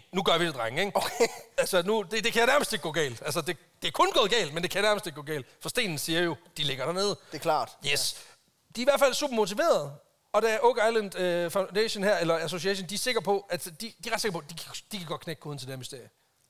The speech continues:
Speaker 2: Okay.
Speaker 1: Det kan de.
Speaker 2: Fuck, hvor fedt.
Speaker 1: Øh, og jeg er nødt til at sige, jeg elsker optimismen. Altså,
Speaker 2: <laughs>
Speaker 1: at blive ved. Altså, vi er fucking hundrede år inde i det. Ja, hundrede, ja, sådan i, i små tal.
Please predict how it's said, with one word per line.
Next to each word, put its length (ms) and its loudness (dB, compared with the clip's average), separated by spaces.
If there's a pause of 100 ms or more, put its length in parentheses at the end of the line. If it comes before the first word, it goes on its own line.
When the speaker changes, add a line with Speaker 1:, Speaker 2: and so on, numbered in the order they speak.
(140)
Speaker 2:
Okay. 240 -4
Speaker 1:
Det 80 -10
kan 140 6
de. 60 -8 (280)
Speaker 2:
Fuck, 180 -6
hvor 80 -16
fedt. 220 -4
Speaker 1:
Øh, 460 6
og 100 4
jeg 120 6
er 60 4
nødt 180 0
til 60 -8
at 40 -8
sige, 240 -6 (360)
jeg 80 -8
elsker 200 -6
optimismen. 520 -14
Altså, 260 2 (420)
Speaker 2:
<laughs> 400 0
Speaker 1:
at 140 4
blive 160 2
ved. 200 6 (680)
Altså, 280 -2
vi 180 -6
er 20 -2
fucking 360 -2
hundrede 280 4
år 80 8
inde 140 4
i 40 4
det. 180 4
Ja, 60 2
hundrede, 340 2
ja, 200 4
sådan 300 -4 (260)
i, 100 -4
i 200 -10
små 200 -2
tal. 220 2